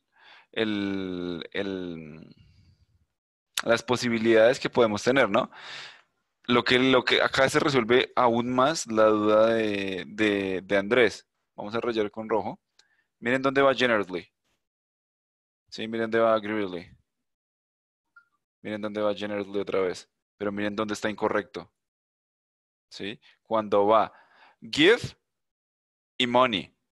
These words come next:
Give es el verbo y money es el objeto directo. Yo tengo que dar algo. Tengo que dar dinero,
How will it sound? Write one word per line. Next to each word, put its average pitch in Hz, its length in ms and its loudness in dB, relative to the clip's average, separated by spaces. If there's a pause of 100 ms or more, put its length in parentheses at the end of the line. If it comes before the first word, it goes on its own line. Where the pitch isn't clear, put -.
(280)
Give 143 320 0
es 151 60 -2
el 151 100 2
verbo 135 380 4
y 139 100 -4
money 120 300 0
es 123 40 -2
el 135 60 0
objeto 123 280 0
directo. 127 280 2
Yo 107 140 -2
tengo 127 220 0
que 143 120 2
dar 113 220 4
algo. 107 280 -2
Tengo 98 200 -8
que - 80 -2
dar 101 160 2
dinero, 117 500 0